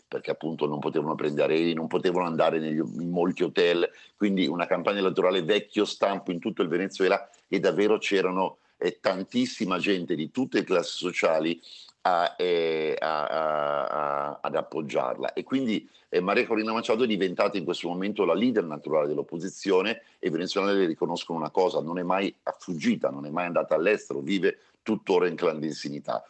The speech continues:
Un solo dato: mi ricordo intervistai una madre, eh, una signora che aveva i due figli emigrati, uno in Cina e negli Stati Uniti. Otto milioni di venezuelani vuol dire che un venezuelano su quattro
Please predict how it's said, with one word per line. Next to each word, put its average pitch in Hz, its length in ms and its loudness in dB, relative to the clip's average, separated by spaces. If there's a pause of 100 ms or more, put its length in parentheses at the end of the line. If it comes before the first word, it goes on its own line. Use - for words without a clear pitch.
(120)
Un 101 180 2
solo 113 240 4
dato: 90 300 2
mi 78 100 -2
ricordo 80 360 0
intervistai 76 640 -2
una 76 280 -4
madre, 87 560 0 (280)
eh, 80 260 2
una 80 220 -4
signora 87 560 0
che 85 120 -4
aveva 80 260 0
i 78 80 -2
due 95 180 0
figli 98 360 -2
emigrati, 85 520 0
uno 92 180 -4
in 92 100 -10
Cina 101 280 -8
e 82 40 -18
negli 78 100 -18
Stati - 240 -6
Uniti. 98 340 -8 (300)
Otto 113 280 0
milioni 92 220 -2
di 82 120 -4
venezuelani 92 380 -4
vuol 80 140 -2
dire 80 200 -2
che 82 100 -6
un 82 100 -4
venezuelano 78 500 -6
su - 160 -8
quattro 85 540 0